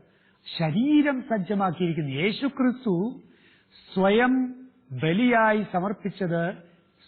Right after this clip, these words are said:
സ്വന്തം ശരീരത്തെയാണ്. ദൈവത്തിന്റെ ഹിതത്തിന്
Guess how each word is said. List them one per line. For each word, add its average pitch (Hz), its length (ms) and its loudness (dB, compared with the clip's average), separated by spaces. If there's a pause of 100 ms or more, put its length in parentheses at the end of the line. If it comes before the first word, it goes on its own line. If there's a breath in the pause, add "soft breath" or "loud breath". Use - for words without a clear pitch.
(120)
സ്വന്തം 175 460 -2 (120)
ശരീരത്തെയാണ്. 147 800 -8 (1400)
ദൈവത്തിന്റെ 226 680 0
ഹിതത്തിന് 226 600 -2